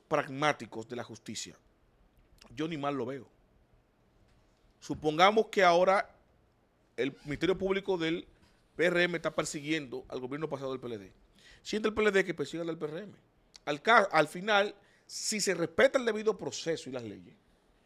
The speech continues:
solamente va a caer el que tenga cosas que, que, que por la cual cae, ¿tú me entiendes? Y al final, el que no tiene nada, pues va a quedar absuelto.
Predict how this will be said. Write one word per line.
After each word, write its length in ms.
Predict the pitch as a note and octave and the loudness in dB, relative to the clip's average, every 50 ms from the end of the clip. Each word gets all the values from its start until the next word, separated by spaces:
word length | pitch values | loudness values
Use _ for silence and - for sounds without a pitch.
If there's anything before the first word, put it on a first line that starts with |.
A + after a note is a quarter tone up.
| _ _ _ _ _ _ _ | _ _ _ _ _ _ _
solamente 480 | - - F3 F#3 F#3+ G3 G3+ G3 G3+ F#3+ | -6 -2 2 2 2 2 0 0 0 2
va 80 | G3 | 2
a 60 | G3 - | 2 4
caer 220 | G3 G3 G3 G3 | 6 4 6 4
el 60 | G3 | 2
que 100 | G3 F#3+ | -2 -4
tenga 200 | F#3 F#3 F#3+ F3+ | -4 -6 -6 -8
cosas 300 | F#3 - F#3+ F#3 F#3 F3+ | -8 -8 -8 -8 -8 -8
que, 180 | G3+ F#3 F#3 - - _ _ _ _ _ _ _ _ _ _ - | -8 -10 -10 -10 -14 _ _ _ _ _ _ _ _ _ _ -20
que, 100 | - - | -20 -12
que 380 | - E3 E3 D#3+ D#3 D3+ - - - | -8 -4 -2 -2 -2 -4 -6 -8 -6
por 100 | - D#3 | -2 0
la 100 | D3+ D3+ | 0 0
cual 240 | - - E3+ F3 E3+ | 0 0 -2 -2 -2
cae, 220 | - E3+ G3+ G3 E3 | 0 0 0 0 0
¿tú 80 | F#3 | -2
me 60 | G#3+ | -6
entiendes? 240 | C4 C#4 G#3 C#3 C#3 | -6 -6 -4 -2 0
Y 40 | D3+ | 0
al 60 | D3+ | 0
final, 300 | - A#3+ C#4 D4 C#4+ B3 | -2 -4 -2 0 0 2
el 80 | G#3 G#3 | 0 0
que 100 | - G3 | -2 -4
no 80 | G#3 | -4
tiene 180 | A3+ A#3+ B3 C4+ | -2 -2 -2 0
nada, 220 | C4+ B3+ D4+ - - _ _ _ _ | 0 0 -2 -2 -8 _ _ _ _
pues 140 | - G#3 G#3 | -4 0 2
va 60 | A3+ | 2
a 60 | A3+ | 2
quedar 220 | - G3+ F#3 F3+ E3 | 2 0 0 0 0
absuelto. 520 | D3 - - - G#2+ G2 F2+ - - - | 0 -2 -6 -14 -14 -14 -14 -16 -20 -20